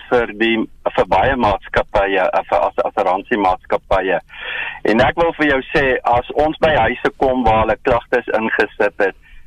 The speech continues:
dan is meeste van die mense se huise is omdat hulle nie, eh, maintenance doen nie.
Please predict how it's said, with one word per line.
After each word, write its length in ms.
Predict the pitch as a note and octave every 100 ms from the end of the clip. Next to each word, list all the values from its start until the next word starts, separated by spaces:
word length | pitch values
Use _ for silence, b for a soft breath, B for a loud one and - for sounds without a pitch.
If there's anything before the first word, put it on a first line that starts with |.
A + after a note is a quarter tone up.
| b - -
dan 220 | A#2 B2+
is 140 | C3+ - - - - - -
meeste 540 | A2+ B2+ D3 D#3+ D#3 -
van 160 | D3
die 100 | C3+
mense 420 | B2 A2+ A#2 C3 A#2+
se 80 | A#2+
huise 520 | G2+ G2+ A2 - A2 G2+ B B -
is 160 | A#2+ -
omdat 260 | A#2+ A2+
hulle 280 | C3 A2+ A2+
nie, 300 | A#2+ C3 C3
eh, 140 | - G#2
maintenance 720 | G#2+ G#2 A2 A#2+ G#2+ G2+ -
doen 220 | G2 G2+ F#2+
nie. 200 | F2+